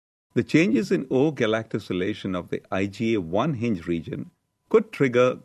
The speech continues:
conformational changes to the molecule and a subsequent immune response. hit two involves increased production of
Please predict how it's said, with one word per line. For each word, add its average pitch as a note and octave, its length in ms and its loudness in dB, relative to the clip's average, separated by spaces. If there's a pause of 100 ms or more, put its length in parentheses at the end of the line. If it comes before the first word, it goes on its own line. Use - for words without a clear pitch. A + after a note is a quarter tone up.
(100)
conformational A2+ 680 0
changes C3+ 520 -4
to - 100 -8
the E2 80 -6
molecule D#2+ 640 -6 (340)
and G#2 160 -2
a G#2 100 -2
subsequent C3+ 680 -4
immune F#2 360 -2
response. - 760 -12 (1000)
hit - 340 0
two E3+ 360 4
involves A2+ 580 -2
increased A2 540 -4
production G2 720 -4
of G2+ 180 -6